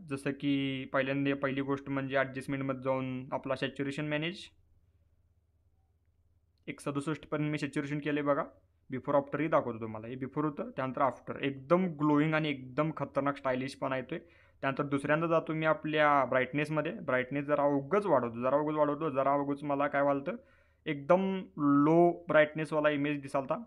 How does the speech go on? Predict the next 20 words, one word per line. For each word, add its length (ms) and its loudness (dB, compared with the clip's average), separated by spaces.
त्यानंतर 260 -2
तोही 280 0
वाढवला. 380 2
आणि 180 -4
त्यानंतर 480 0
तिसरी 300 2
गोष्ट 300 4
म्हणजे 280 2
काय 180 6
आहे, 80 6
आपला 200 2
टोन 360 2
मॅनेज 280 0
करायचा. 260 -2
टोन 220 -2
म्हणजे 200 0
तुम्ही 220 -2
टेम्परेचरमधनं 680 0
करू 140 -10
शकता. 260 -16